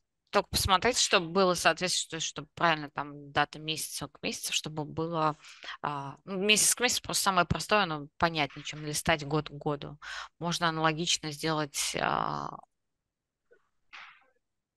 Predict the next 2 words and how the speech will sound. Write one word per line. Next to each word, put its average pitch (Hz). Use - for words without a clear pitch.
а, -
вот 123